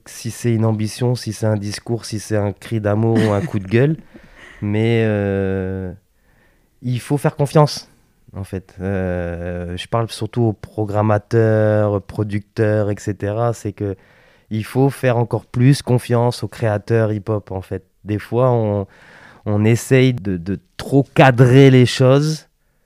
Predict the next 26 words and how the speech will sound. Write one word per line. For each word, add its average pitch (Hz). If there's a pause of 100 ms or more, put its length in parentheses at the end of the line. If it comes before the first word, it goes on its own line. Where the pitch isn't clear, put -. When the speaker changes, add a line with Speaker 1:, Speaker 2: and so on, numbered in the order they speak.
(760)
Speaker 1:
même 139
artistiquement, 123
qui -
fait 143
que 117
certains -
créateurs 113
hip-hop 143 (260)
se 120
sentent 123
étouffés 139 (640)
et 110
du 110
coup 160
se -
limitent 151
dans 113
leur 120
créativité. 123 (600)
Pour 110
moi, 127
l'objectif 117
maintenant, 123
c'est 123
d'essayer 123
de, 120